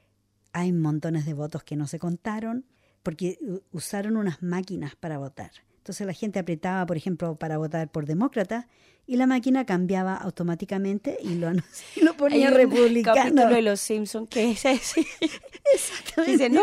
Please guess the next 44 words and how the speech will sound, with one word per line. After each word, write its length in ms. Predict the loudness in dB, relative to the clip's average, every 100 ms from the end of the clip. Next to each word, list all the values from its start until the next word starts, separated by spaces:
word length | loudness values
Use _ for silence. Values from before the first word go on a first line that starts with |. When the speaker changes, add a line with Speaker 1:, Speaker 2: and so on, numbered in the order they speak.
| 8
Speaker 2:
este, 400 | 6 4 4 4
este", 220 | 2 2
y 60 | 4
la 60 |
Speaker 1:
Este, 100 | 4
Speaker 2:
máquina, 340 | 6 6 6 4
Speaker 1:
no. 200 | -6 -12
Speaker 2:
"Usted 220 | -2 4
ha 120 | 4
votado 420 | 4 0 0 0
por 160 | 0 -4
tal". 280 | -2 -2 -2
Speaker 1:
Claro. 220 | 2 6
Speaker 2:
"No, 80 | 6
que 140 | 6 2
yo 80 |
he 60 | 2
votado 140 | 2 0
por 100 | -2
otro, 160 | -6
que 140 | -10 -12
usted 180 | -2 0
ha 80 |
votado 220 | 0 0 -2
por 120 | -2
tal". 220 | -2 -2
Speaker 1:
Claro, 400 | -2 0 0 0 0
claro. 280 | 2 4 4
Bueno, 240 | 4 0 -2
eh, 140 | -12 -12
eh, 180 | -10 -6
mira, 400 | 2 4 4 0 -4 -8
exactamente, 1080 | -6 -6 -8 -4 -4 -2 0 2 2 2 0
literalmente 1040 | 0 2 2 2 0 2 2 2 0 0
eso 160 | -2 -4
es 40 |
lo 80 | -4
que 120 | -6
pasó. 500 | -8 -10 -10 -10 -12
Speaker 2:
Sí. 180 | -14 -20 -20 -20 -8
Speaker 1:
Y 160 | -2 2
hay 160 | 4
una 120 | 4 4
mujer 720 | 2 -2 -2 0 0 -4